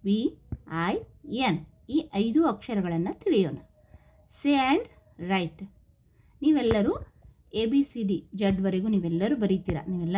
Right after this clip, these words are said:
ಜಾನ್ ಮಕ್ಕಳು. ಆದ್ರೆ ನಿಮ್ಗೆ workbook ಯಾವ ರೀತಿ ಕೊಟ್ಟಿರ್ತಾರೆ ಅಂದ್ರೆ ಈ ರೀತಿಯಾಗಿ ಐದು ಅಕ್ಷರಗಳನ್ನ, ಇ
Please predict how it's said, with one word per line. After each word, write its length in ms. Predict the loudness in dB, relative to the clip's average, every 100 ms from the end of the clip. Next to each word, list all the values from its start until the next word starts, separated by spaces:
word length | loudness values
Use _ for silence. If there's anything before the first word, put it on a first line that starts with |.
| 0
ಜಾನ್ 320 | 0 0 2 0
ಮಕ್ಕಳು. 460 | -2 -6 -8 -18 _ _ -4
ಆದ್ರೆ 280 | -2 0
ನಿಮ್ಗೆ 340 | 0 0 2 2
workbook 540 | 2 0 -2 -6 -4
ಯಾವ 120 | -2
ರೀತಿ 220 | 0 -2 -4
ಕೊಟ್ಟಿರ್ತಾರೆ 540 | -6 -8 -10 -6 -4
ಅಂದ್ರೆ 440 | -4 -2 -4 -6 -12 _ _ _ 4
ಈ 120 | 4
ರೀತಿಯಾಗಿ 640 | 4 2 -2 0 -2 -4 -2
ಐದು 300 | 2 4 4
ಅಕ್ಷರಗಳನ್ನ, 680 | 0 -4 -2 -2 -2 -2 -4 -8 _ _ _ _ _ _ _ _ _ -6
ಇ 280 | 2 2